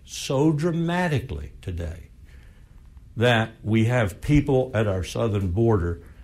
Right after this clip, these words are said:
that the president feels like he has to dispatch the military to prevent coming into this country. And yet, much of the reason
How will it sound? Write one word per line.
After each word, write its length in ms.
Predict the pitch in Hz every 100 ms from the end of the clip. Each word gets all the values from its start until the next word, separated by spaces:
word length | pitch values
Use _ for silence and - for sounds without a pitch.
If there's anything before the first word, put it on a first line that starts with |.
| - -
that 220 | 95 101 95
the 120 | 92
president 800 | - 131 147 127 95 92 87 -
feels 500 | - 135 127 110 92
like 240 | 95 92
he 180 | 107 87
has 260 | 90 87 -
to 120 | 90
dispatch 800 | 82 101 117 - 117 95 - -
the 120 | 87
military 800 | 98 113 139 98 - - 87 - - - -
to 120 | - 95
prevent 580 | 104 85 98 80 - - - -
coming 320 | 95 90 92
into 200 | 95 90
this 220 | 90 87
country. 420 | - 90 - - - - - - - - - - - -
And 140 | 101 98
yet, 360 | 123 151 131 - - - - -
much 340 | 104 147 185
of 100 | 190
the 80 | 175
reason 560 | 160 202 175 98 85